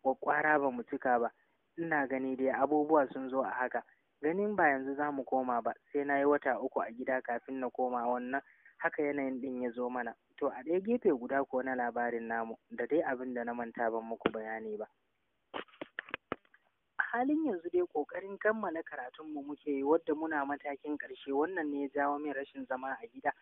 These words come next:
Sai yammaci lis nake dawowa gidan, inda in na dawo kuma ina ɗan hutawa kaɗan zan gama ibada na sai shegen baccin gajiya. Duk yadda Altina take so mu yi hira, hakan bai samu ba a gare ni, ban san me ya kai Nafisa garinmu ba.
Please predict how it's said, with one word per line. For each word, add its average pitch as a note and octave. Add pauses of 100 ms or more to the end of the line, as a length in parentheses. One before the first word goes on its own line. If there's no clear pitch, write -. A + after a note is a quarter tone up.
(640)
Sai A3
yammaci D#4
lis E4+
nake -
dawowa C#3
gidan, C#3+ (220)
inda D3+ (400)
in E3+
na F#3
dawo F#3
kuma F#3+
ina G#3+
ɗan D#3
hutawa D3
kaɗan D#3+
zan E3
gama D#3
ibada C#3
na C3
sai C#3+
shegen C#3
baccin D#3
gajiya. C3 (540)
Duk A#3+
yadda C#4
Altina D#3+
take D3+
so D3+
mu C3
yi B2+
hira, C#3
hakan D3
bai A#2+
samu C3
ba -
a -
gare B2+
ni, C3
ban B2+
san G3
me E3
ya D3
kai D#3
Nafisa C#3+
garinmu C3+
ba. C#3+